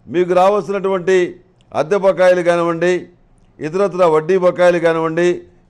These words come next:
చేతికొచ్చే పరిస్థితిగా గోచరిస్తుంది. అందులో ఉన్నటువంటి ఆటంకాలు తీరిపోతాయి.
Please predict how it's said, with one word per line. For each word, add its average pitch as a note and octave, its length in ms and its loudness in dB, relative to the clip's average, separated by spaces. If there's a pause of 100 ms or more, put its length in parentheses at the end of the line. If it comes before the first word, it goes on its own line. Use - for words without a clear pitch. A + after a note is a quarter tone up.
(120)
చేతికొచ్చే F#3 460 0
పరిస్థితిగా E3 500 0
గోచరిస్తుంది. D#3+ 920 -4 (480)
అందులో F#3 280 0
ఉన్నటువంటి F3+ 460 -2
ఆటంకాలు E3+ 480 0
తీరిపోతాయి. E3 680 0